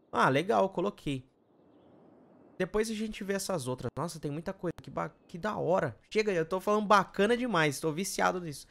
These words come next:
É, chance de criação de trabalhos acadêmicos, trinta por cento. Equipe acadêmica, cinco.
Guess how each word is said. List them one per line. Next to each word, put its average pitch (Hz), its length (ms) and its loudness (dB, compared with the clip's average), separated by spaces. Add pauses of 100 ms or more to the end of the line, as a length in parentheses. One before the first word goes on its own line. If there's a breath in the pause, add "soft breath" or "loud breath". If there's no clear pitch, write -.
(520 soft breath)
É, 165 200 4
chance 226 240 4
de 226 80 -2
criação 220 460 0
de 202 100 -4
trabalhos 185 360 2
acadêmicos, 135 600 -2
trinta 170 340 -6
por 175 200 -4
cento. 107 400 -8
Equipe 151 280 -6
acadêmica, 135 480 -2
cinco. - 440 -8